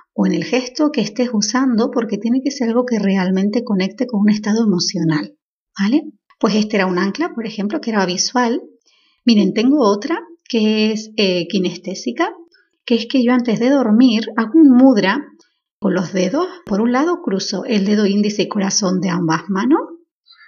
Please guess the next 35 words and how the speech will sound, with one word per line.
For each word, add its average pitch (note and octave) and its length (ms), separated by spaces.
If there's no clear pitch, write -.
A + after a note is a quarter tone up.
y A#3 120
luego A3 560
uno C#4 560
en G#3+ 160
la G#3 100
lunar G3+ 520
con B3 160
el G#3+ 160
pulgar, F3+ 420
¿vale? G#3+ 240
Y A#3 60
el G3+ 140
meñique B3+ 380
se C#4 120
me G3+ 180
queda, F3 680
pues, F#3+ 180
suelto. - 360
Para G#3+ 180
mí G#3+ 80
esto C4+ 200
es D4 80
un A3+ 160
mudra A#3+ 460
que A3 120
yo A3 60
empecé C4 260
a C4+ 40
asociar A#3 440
en A#3 100
meditaciones G#3+ 960
a G#3+ 120
estados A3+ 680
de C4 280
calma, E3 580